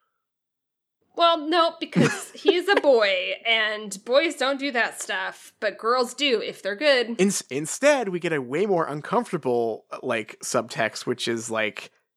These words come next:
Speaker 2: he's marrying his mom <laughs> because Hermione just
Speaker 1: Right.
Speaker 2: behaves like Molly here.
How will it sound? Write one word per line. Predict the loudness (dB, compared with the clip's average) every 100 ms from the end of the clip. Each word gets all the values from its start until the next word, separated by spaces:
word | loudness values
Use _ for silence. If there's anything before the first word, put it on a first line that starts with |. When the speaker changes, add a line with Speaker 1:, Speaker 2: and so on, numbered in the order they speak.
| _
Speaker 2:
he's | -6 0 0 0
marrying | -4 0 2 0 -2
his | -4 -6
mom | -6 -8 -6 -8 -12 _ -12 -10 -12
<laughs> | -12 -10 0
because | 0 2 -2 0 -8 -16 _ _ _ -6
Hermione | -4 -2 -2 -4 -6
just | -2
Speaker 1:
Right. | 2 4
Speaker 2:
behaves | 2 2
like | -2
Molly | 2 2 2 0
here. | 0 -2 -2 -4